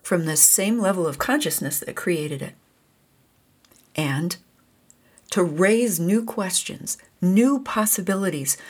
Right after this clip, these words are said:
to regard old problems from a new angle requires creative imagination and marks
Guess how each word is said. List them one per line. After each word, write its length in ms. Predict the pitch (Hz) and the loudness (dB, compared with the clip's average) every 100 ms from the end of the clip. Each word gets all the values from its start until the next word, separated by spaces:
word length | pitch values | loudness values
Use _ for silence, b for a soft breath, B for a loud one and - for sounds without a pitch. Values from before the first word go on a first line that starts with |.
| B B | B B
to 120 | 208 | -2
regard 560 | 185 170 185 208 214 - | 0 2 2 2 0 0
old 500 | 185 214 254 254 254 | 2 4 2 -2 -8
problems 580 | - - 208 175 156 160 | -10 -4 -2 -2 -2 -4
from 200 | - 170 | -4 -2
a 80 | 156 | 0
new 260 | 165 202 196 | 2 2 0
angle 520 | 185 190 160 143 196 - b b b b | -2 -2 -2 -4 -8 -14 b b b b
requires 760 | 202 202 - 202 190 180 175 - | 2 2 0 -2 0 0 -2 -4
creative 520 | - 185 175 202 202 | 0 2 2 2 0
imagination 880 | 175 160 165 170 190 226 - 160 - B B - | 0 -2 -2 0 2 0 -2 -6 -10 B B 0
and 180 | 180 | 2
marks 460 | 175 180 185 180 | 4 2 0 0